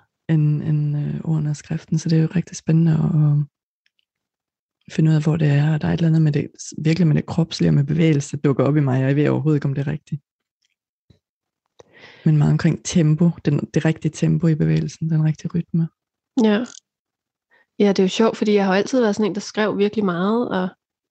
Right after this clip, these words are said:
Speaker 2: og måske også derfor fået at vide, "Ej, men så skal du skrive dine tanker ned," eller ja, at ligesom blevet opfordret til at prøve at skrive det frem, når jeg
Speaker 1: Mm.
Speaker 2: ikke har haft lyst til at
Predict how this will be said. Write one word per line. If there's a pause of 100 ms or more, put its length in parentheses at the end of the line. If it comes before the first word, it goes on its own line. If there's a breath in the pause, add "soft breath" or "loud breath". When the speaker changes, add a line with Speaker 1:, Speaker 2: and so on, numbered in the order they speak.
Speaker 2:
og
måske
også
derfor
fået
at
vide,
"Ej,
men
så
skal
du (100)
skrive
dine
tanker
ned,"
eller (1200)
ja, (200)
at (160)
ligesom
blevet
opfordret
til
at
prøve
at
skrive
det
frem, (480)
når
jeg
Speaker 1:
Mm.
Speaker 2:
ikke
har
haft
lyst
til
at